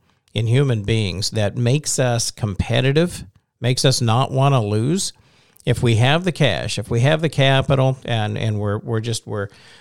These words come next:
we're focused and, and we're primed right now to buy that property,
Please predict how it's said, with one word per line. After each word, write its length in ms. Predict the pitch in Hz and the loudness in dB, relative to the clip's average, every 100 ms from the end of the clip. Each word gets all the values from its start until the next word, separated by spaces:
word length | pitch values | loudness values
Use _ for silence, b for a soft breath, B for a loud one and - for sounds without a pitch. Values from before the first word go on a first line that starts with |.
| B B | B B
we're 120 | - 104 | -8 -4
focused 560 | - 160 156 165 - 127 | 4 4 4 0 0 0
and, 220 | 113 101 | 0 -2
and 240 | 98 107 | -2 -2
we're 140 | 101 98 | -2 -2
primed 640 | - 131 135 143 160 165 - _ | 0 2 2 2 0 -4 -8 _
right 220 | 135 131 | -2 -2
now 180 | 131 139 | 0 0
to 80 | 113 | 0
buy 260 | 110 123 127 | 2 2 2
that 240 | 127 123 | 0 -2
property, 640 | - 127 127 123 120 120 | 0 2 2 0 -2 -2